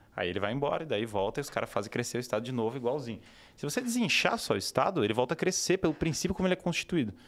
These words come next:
Então, eu, eu diria que você tem que reformar a instituição do que a gente tá chamando de governo.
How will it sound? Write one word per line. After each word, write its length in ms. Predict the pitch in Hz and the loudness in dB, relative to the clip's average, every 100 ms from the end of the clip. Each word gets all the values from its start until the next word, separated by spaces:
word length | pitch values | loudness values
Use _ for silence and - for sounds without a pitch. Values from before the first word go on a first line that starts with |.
| - - - - | -20 -20 -20 -12
Então, 160 | - 147 | -2 0
eu, 100 | 175 | 2
eu 140 | - 135 | 0 0
diria 200 | 143 151 | 0 0
que 60 | |
você 100 | 156 | -2
tem 100 | - | -2
que 120 | 156 143 | -2 2
reformar 580 | 175 - 226 202 131 | 0 4 4 6 6
a 80 | 196 | 6
instituição 400 | 208 - 117 - | 4 2 0 2
do 100 | 143 | 2
que 140 | - 170 | 4 4
a 40 | |
gente 140 | 175 190 | 4 2
tá 100 | 185 | 2
chamando 420 | - 143 139 180 | 4 4 4 2
de 100 | 170 | 2
governo. 560 | 175 180 139 175 110 | 2 4 2 0 -2